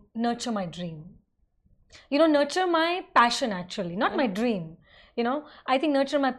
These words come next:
Speaker 1: passion because, you know, I feel that, okay, you might, a lot of people cook great food. I'm sure there are a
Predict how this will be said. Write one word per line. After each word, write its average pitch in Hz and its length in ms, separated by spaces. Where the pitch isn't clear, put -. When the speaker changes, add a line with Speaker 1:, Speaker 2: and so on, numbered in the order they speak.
Speaker 1:
passion 202 440
because, 294 340
you 285 80
know, 320 100
I 320 140
feel 339 260
that, 294 180
okay, 285 280
you 254 60
might, 247 160
a 330 120
lot 339 180
of 440 80
people 302 240
cook 254 220
great 214 240
food. 208 200
I'm 240 120
sure 262 240
there 247 100
are 240 160
a 233 80